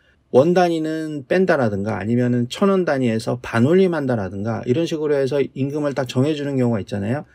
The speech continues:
뭐 천 단위든 만 단위든 정해줘서 실제로는 계산식에 의해서는 사십사만 사천육백육십육 원이 나왔지만 이거는 뭐 사십사만 오천 원을 준다. 그런 식으로 하면 반올림을 해야 되겠죠. 이거는 계산에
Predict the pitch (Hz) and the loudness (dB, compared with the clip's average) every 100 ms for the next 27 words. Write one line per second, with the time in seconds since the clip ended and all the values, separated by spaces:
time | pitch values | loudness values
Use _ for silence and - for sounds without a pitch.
0 | _ - - 175 170 160 151 143 147 123 | _ -16 -6 -2 0 0 0 0 0 0
1 | 101 120 135 135 127 120 117 117 101 113 | 2 2 2 0 -2 0 0 2 0 2
2 | 139 107 - _ _ _ _ - - 175 | 2 2 -2 _ _ _ _ -6 2 2
3 | 165 160 160 156 113 156 156 - 151 151 | 2 0 -2 -4 -2 -2 -2 -4 -4 -2
4 | 135 131 127 127 127 165 180 _ _ _ | 0 2 2 0 0 0 -4 _ _ _
5 | - 170 160 - 165 160 160 165 160 156 | -8 -6 -6 -6 -4 -2 -4 -4 -6 -4
6 | 139 139 143 123 - 127 113 131 135 104 | -4 -2 0 0 2 2 2 2 2 0
7 | 101 101 107 95 98 101 95 123 131 135 | -2 -4 -6 -4 -4 -6 -4 0 0 2
8 | 131 113 110 - 147 - 151 151 131 127 | 2 2 0 -6 -10 -4 -2 0 2 2
9 | 175 147 143 135 139 117 92 104 - - | 0 0 -2 -4 -4 -4 -4 -8 -10 -20
10 | - - _ _ - 143 147 147 139 139 | -20 -20 _ _ -2 0 2 0 0 -2
11 | 120 113 147 160 151 143 160 143 107 98 | -2 0 0 0 -2 -2 -2 0 0 0
12 | 123 123 151 156 - 123 120 160 165 160 | 0 0 0 -2 -2 0 0 0 0 0
13 | 160 | -2